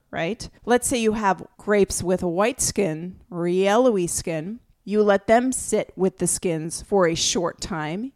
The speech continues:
You get some of that pigment, and it ends up being what we call an orange wine or also a skin contact wine. It's just a short amount of time with those skins. So if it's a rosé, you know it was made with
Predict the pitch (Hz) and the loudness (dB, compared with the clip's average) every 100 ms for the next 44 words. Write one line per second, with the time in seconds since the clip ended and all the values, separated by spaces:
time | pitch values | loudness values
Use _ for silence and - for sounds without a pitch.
0 | _ 277 311 294 - - 302 311 262 214 | _ -4 0 0 -2 -2 0 2 2 0
1 | - 294 208 175 190 - _ - 214 226 | 0 -2 0 0 -2 -6 _ 0 2 2
2 | - 233 240 240 - 214 202 190 156 226 | 2 2 4 2 0 0 2 2 2 0
3 | - 160 165 190 - 302 311 262 160 - | 0 0 0 -2 0 2 2 0 -2 -4
4 | - - _ _ 247 262 226 208 - 233 | -12 -16 _ _ 0 2 4 2 4 2
5 | - 254 - - 285 285 220 160 - 156 | 2 0 -4 -4 -4 -2 -4 -4 -6 -8
6 | - 170 - - - _ - 190 - 220 | -6 -8 -6 -12 -14 _ -12 -10 -4 -4
7 | - 185 - - 247 269 294 220 190 196 | 0 0 0 2 4 4 4 0 -4 -6
8 | - - 175 156 160 165 - - - 233 | -8 -10 -12 -10 -12 -14 -8 -8 -2 -2
9 | - - 202 165 - - _ _ - - | -2 -4 -6 -6 -12 -16 _ _ -2 6
10 | 254 - 208 202 214 190 185 190 320 294 | 6 6 0 0 0 4 6 8 6 8
11 | 247 226 196 185 180 185 170 202 170 160 | 4 2 -2 -2 -2 -2 -2 -6 -4 -4
12 | 165 - | -8 -10